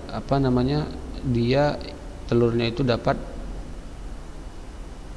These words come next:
berkembang menjadi, menjadi ikan.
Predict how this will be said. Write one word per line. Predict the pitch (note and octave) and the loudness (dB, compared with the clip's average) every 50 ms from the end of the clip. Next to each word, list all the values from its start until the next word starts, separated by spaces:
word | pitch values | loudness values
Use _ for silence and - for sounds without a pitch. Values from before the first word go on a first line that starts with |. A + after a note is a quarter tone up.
| - - - - - - - - - - - - - - - | -12 -12 -12 -12 -12 -10 -10 -10 -10 -12 -12 -12 -8 -2 0
berkembang | B2+ A2+ A#2 A2 - B2 A#2 A2+ A2+ A#2+ C3+ C#3+ C#3+ C3+ | 2 4 4 4 4 4 4 4 6 4 4 4 6 4
menjadi, | B2 A#2 A2 A2 G#2+ A#2 C#3 F3 F3+ F3 - - - - - - - - - - - - - - - - - - - - | 6 6 6 6 6 6 4 2 2 0 -4 -6 -10 -10 -10 -8 -8 -8 -10 -10 -10 -10 -10 -10 -10 -10 -10 -10 -8 -4
menjadi | - A2+ A2+ A2+ A2+ G#2 A2 G#2+ A2 G#2+ G#2+ A#2+ C3+ C#3 C#3+ C#3 C3 - - - - - - - - - - - - - - - - - - - - - - - | 0 2 2 2 4 4 4 4 6 4 4 4 4 4 2 2 -2 -4 -6 -8 -8 -10 -10 -10 -10 -10 -10 -10 -12 -12 -12 -12 -14 -14 -12 -12 -12 -12 -8 -2
ikan. | - B2+ A2 - - A2 G2 F#2 F#2+ F#2 | -2 -2 2 4 4 4 4 4 2 0